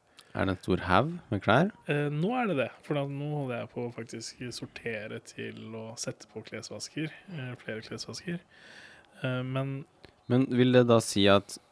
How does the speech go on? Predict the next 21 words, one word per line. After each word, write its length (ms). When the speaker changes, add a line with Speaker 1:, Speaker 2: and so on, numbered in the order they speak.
Speaker 1:
du 260
har 120
en 100
veldig 220
sånn 280
kronologisk 1160
måte 380
å 80
bruke 240
klær 180
på? 220
Det, 160
det 80
er 60
ikke, 100
jeg 200
har 140
jo 80
mer 120
sånn 220
et 120